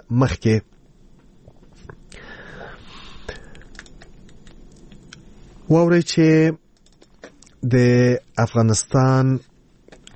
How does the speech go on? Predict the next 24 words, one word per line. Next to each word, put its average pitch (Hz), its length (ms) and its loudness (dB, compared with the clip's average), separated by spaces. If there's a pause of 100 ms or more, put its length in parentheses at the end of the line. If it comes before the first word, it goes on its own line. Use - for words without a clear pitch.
حکومت 139 580 2
وایي، 135 260 4
د 123 120 -2
مصالحې 110 680 2 (180)
عالي 113 340 4
شورا 123 440 0 (280)
د - 20 -2 (160)
رهبرۍ 107 560 2 (160)
هیئت 107 500 -2 (220)
د 110 100 0 (120)
تشکیل 110 340 0
په - 120 -4
حال 143 220 2
کې 117 180 0
دی. 117 140 2 (840)
دغه 131 260 2
شورا 139 340 2
له 143 120 2
طالبانو 117 500 0
سره 117 240 0
د 104 160 0
سولې 147 400 2
د 101 80 -2
خبرو 104 360 0